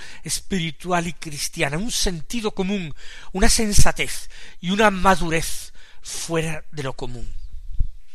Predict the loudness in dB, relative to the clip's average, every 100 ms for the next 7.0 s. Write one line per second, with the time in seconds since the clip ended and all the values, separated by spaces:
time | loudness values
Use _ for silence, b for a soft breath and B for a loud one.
0 | B B B B B -10 -6 -4 0 4
1 | 4 2 -4 0 2 2 2 0 0 -2
2 | -4 -4 -8 -8 b b b b -16 -12
3 | -10 -8 -10 -8 -2 0 0 -2 -6 b
4 | b b -8 -4 -2 -4 -8 -8 -6 -4
5 | -6 -2 2 4 4 0 0 0 b b
6 | -6 -4 -4 -4 -2 -4 -2 -6 -4 -6